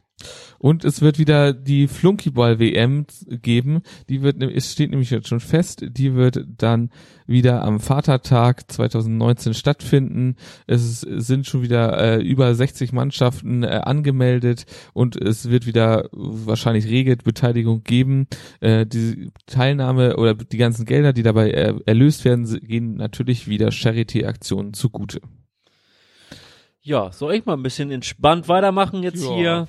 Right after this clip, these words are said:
Speaker 1: würde ich sagen.
Speaker 2: Kann man machen, ne? Ähm,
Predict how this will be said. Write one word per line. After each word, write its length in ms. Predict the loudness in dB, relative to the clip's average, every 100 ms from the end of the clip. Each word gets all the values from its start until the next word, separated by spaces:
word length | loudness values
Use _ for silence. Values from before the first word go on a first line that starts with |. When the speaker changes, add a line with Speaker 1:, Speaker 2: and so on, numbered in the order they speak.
| -10
Speaker 1:
würde 160 | -14
ich 100 | -14
sagen. 300 | -14 -16 -10
Speaker 2:
Kann 160 | -6 -4
man 140 | -4
machen, 320 | -6 -6 -8 -6
ne? 160 | -6 -8 -18 -20 -6
Ähm, 560 | 2 4 4 2 -4